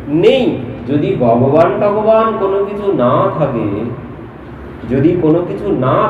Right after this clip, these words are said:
থাকে, বেশি দিন আগে যেতে হবে না, এখান থেকে মাত্র পাঁচশো বছর আগে, বে-, এই এখান থেকে আমাদের বাড়ির পাশেই এই রূপ সনাতন গোস্বামী,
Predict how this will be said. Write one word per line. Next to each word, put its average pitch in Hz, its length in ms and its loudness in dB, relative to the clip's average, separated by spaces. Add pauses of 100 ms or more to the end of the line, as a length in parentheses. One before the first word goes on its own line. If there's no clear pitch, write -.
থাকে, 135 260 -2
বেশি 175 380 0
দিন 247 160 2
আগে 233 280 0
যেতে 170 200 2
হবে 127 180 2
না, - 440 -2
এখান 233 320 2
থেকে 226 300 2
মাত্র 226 600 0
পাঁচশো 220 360 -2
বছর 202 340 -2
আগে, 120 180 0 (480)
বে-, 180 420 2
এই 208 260 -4
এখান 208 220 -2
থেকে 175 200 0
আমাদের 185 400 2
বাড়ির 165 400 2
পাশেই 185 300 2 (360)
এই 151 120 4
রূপ 214 280 2
সনাতন 208 420 0
গোস্বামী, 180 380 0